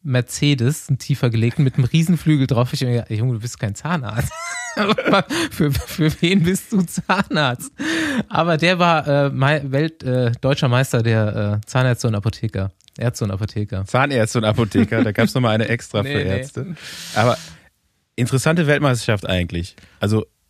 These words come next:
Speaker 2: schon allein, was für ein Material da wahrscheinlich am Start stand.
Speaker 1: Ja.
Speaker 2: So, ne?
Speaker 1: Mhm.
Speaker 2: Ja.
Speaker 1: Zurück zu Rockela, R T C, D S D und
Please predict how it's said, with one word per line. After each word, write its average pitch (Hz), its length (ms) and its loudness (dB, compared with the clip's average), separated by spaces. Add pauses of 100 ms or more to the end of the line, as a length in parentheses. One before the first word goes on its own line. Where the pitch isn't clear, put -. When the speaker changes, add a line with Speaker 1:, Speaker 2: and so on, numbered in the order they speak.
(160)
Speaker 2:
schon 117 220 0
allein, 131 260 4
was 131 140 -2
für - 80 -2
ein 113 60 4
Material 120 460 2
da 135 60 2
wahrscheinlich 139 360 0
am 131 60 -4
Start 131 300 0
stand. 135 280 2
Speaker 1:
Ja. 302 400 -2 (320)
Speaker 2:
So, 120 200 0
ne? 117 200 -2 (1040)
Speaker 1:
Mhm. 180 200 -4 (640)
Speaker 2:
Ja. 107 180 -2
Speaker 1:
Zurück 165 520 2
zu 156 240 0
Rockela, 156 460 2
R 143 160 -2
T 151 120 -2
C, 143 160 -4
D 143 160 4
S 151 140 2
D 147 220 2
und 196 480 2